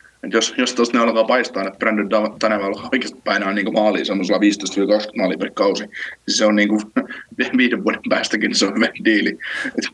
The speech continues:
miten tommoselle pelurille voidaan maksaa vaan kolme ja puoli miljoonaa, kun on ihan älyttömän kova, kova tykki, mutta on se kuusi vuotta kyllä oikeasti vähän niinku.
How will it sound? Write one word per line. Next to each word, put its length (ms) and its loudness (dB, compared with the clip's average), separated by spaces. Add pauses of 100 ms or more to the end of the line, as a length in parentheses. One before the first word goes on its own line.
(140)
miten 280 2
tommoselle 400 2
pelurille 460 -2
voidaan 280 2
maksaa 300 0
vaan 140 2
kolme 220 4
ja 60 0
puoli 240 2
miljoonaa, 340 -2
kun 160 -2
on 60 0
ihan 120 0
älyttömän 380 -2
kova, 280 -2
kova 220 2
tykki, 320 0
mutta 140 2
on 120 2
se 80 2
kuusi 260 -4
vuotta 220 0
kyllä 160 -2
oikeasti 320 -6
vähän 140 -16
niinku. 180 -14